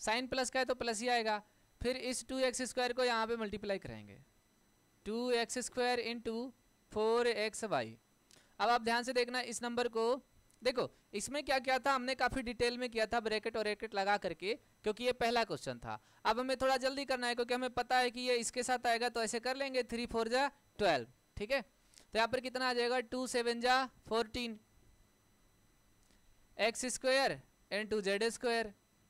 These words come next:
प्लस टू फ़ोर जा एट,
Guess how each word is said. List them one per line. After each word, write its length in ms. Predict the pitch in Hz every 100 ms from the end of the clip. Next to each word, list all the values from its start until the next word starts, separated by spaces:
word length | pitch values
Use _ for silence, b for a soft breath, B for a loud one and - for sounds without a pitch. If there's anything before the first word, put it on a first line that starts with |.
| _ 175
प्लस 460 | 185 147 - - _ _ _ _ _ _ -
टू 340 | 233 262 269
फ़ोर 240 | 233 262
जा 200 | 254 277 302 320 _ -
एट, 380 | 208 226 196 -